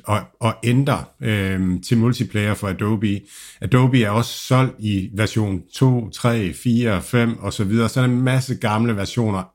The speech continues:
alt muligt, som, øhm, som, som man ikke lige kan ændre til, til multiplayer. Så, øhm, så dels så filsystemet var et problem, og dels den her bagudkompatibilitet, øh, ville være et problem. Så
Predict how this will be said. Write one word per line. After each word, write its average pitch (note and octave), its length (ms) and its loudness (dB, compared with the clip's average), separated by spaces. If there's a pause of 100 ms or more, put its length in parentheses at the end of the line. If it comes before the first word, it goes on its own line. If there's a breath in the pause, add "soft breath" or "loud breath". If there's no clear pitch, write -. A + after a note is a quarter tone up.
alt C3 300 0
muligt, G#2+ 360 -2 (420 loud breath)
som, G#2+ 420 2
øhm, G2 460 -2
som, A2 320 0
som B2 160 2
man A2+ 140 4
ikke A#2 140 2
lige B2 200 2
kan A#2 140 -4
ændre A2+ 300 0
til, G2 380 -2 (120)
til A#2+ 160 2
multiplayer. G2 680 -2 (520 loud breath)
Så, G#2+ 440 2
øhm, G2+ 300 -2 (280 loud breath)
så A2+ 120 0
dels C#3+ 260 4
så C3 120 2
filsystemet A#2+ 1000 2
var G#2+ 120 2
et - 80 -4
problem, A2 560 0 (260 loud breath)
og A#2 140 0
dels C3 280 2 (260)
den A2+ 120 2
her B2 120 2
bagudkompatibilitet, A2+ 1700 0
øh, G2+ 300 0
ville G#2+ 160 2
være G2+ 120 0
et F#2 80 -4
problem. G2+ 560 -2 (600 loud breath)
Så A2+ 320 4